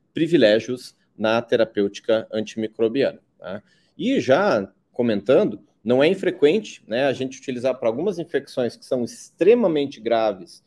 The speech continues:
e toxigênicas, como uma faceite necrotizante, nós combinarmos um antibiótico bacteriostático com o bactericida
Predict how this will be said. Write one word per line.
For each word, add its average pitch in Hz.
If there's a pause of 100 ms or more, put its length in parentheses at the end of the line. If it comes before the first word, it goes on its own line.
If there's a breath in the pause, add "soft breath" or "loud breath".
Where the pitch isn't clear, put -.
(280)
e 117
toxigênicas, 151
como 123
uma 113
faceite 143
necrotizante, 135 (380 soft breath)
nós 147
combinarmos 190
um 185
antibiótico 147
bacteriostático 165
com 135
o 120
bactericida 120